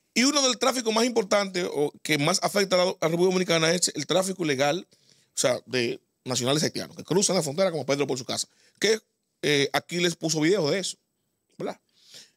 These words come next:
Ese negocio, ¿cómo que se maneja? Son guardias militares en cada esquina. Entonces, los guardias que te, te cruzan doscientos haitianos por una esquina, por Dajabón, por ejemplo, tienen que reportar más para arriba.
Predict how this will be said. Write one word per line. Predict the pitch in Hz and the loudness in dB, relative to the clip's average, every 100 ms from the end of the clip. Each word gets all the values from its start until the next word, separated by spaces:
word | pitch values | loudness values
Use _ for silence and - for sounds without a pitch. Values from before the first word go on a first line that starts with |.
| _ - | _ 0
Ese | 254 277 | 2 2
negocio, | 247 185 175 - 147 | 2 4 4 2 0
¿cómo | 208 226 | -2 -4
que | 202 | 0
se | 180 | 0
maneja? | 151 120 104 _ _ _ _ _ - | 0 -4 -8 _ _ _ _ _ -14
Son | 143 135 | -8 -2
guardias | 139 196 - - _ | 0 0 -2 -12 _
militares | - 123 156 175 - | -10 -8 -8 -10 -12
en | - | -10
cada | 143 139 | -10 -10
esquina. | - - _ _ _ _ _ _ _ | -14 -20 _ _ _ _ _ _ _
Entonces, | - 175 196 - _ _ | -2 0 0 -4 _ _
los | 185 262 | 0 0
guardias | 254 226 196 214 - _ _ _ _ - | 2 2 0 -4 -8 _ _ _ _ -4
que | 151 | -2
te, | 147 135 147 - _ | 0 -2 -2 -6 _
te | 135 127 117 | -2 0 0
cruzan | 175 208 208 185 | 2 2 2 0
doscientos | 156 - 233 226 | 0 2 2 0
haitianos | 185 190 175 | 0 0 2
por | 180 | 0
una | 185 | 0
esquina, | - 147 131 | -2 -4 -4
por | 120 | -6
Dajabón, | 120 165 165 131 | -4 -2 -2 -2
por | 170 | -4
ejemplo, | 156 104 95 - _ _ _ - _ | -8 -10 -14 -18 _ _ _ -20 _
tienen | - 151 | -2 -2
que | 143 | 0
reportar | 135 127 117 147 - - | 0 -2 -4 -4 -6 -10
más | 131 120 | -12 -6
para | 123 | -4
arriba. | 311 349 | -4 -6